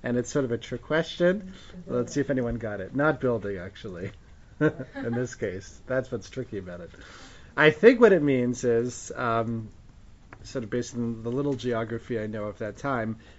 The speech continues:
Speaker 1: Eretz Yisrael was in a province of, Ar-, Ar-, Eretz Yisrael was obviously under Roman rule and was in a, was in a province called Arav, Arabia, even though we,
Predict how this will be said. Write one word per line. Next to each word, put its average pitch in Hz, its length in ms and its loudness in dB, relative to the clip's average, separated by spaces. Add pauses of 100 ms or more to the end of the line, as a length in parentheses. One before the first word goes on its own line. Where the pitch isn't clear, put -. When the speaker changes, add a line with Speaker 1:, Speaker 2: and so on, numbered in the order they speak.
(140)
Speaker 1:
Eretz 160 260 2
Yisrael 139 560 2
was 117 400 -6
in 127 200 -2
a 117 100 -4
province 131 800 -4
of, 120 240 -12 (120)
Ar-, 175 220 6
Ar-, 180 240 4
Eretz 170 200 2
Yisrael 143 200 -2
was 123 160 0
obviously 117 360 -6
under 113 140 -6
Roman 113 360 -6
rule 156 380 2 (280)
and 123 160 -4
was 123 160 -6
in 127 80 -4
a, 120 220 -4 (100)
was 127 220 -2
in 123 80 -2
a 113 40 -4
province 123 640 -4
called 110 480 -6
Arav, 117 460 -2 (640)
Arabia, 120 600 0 (240)
even 131 180 0
though 120 160 0
we, 120 360 -2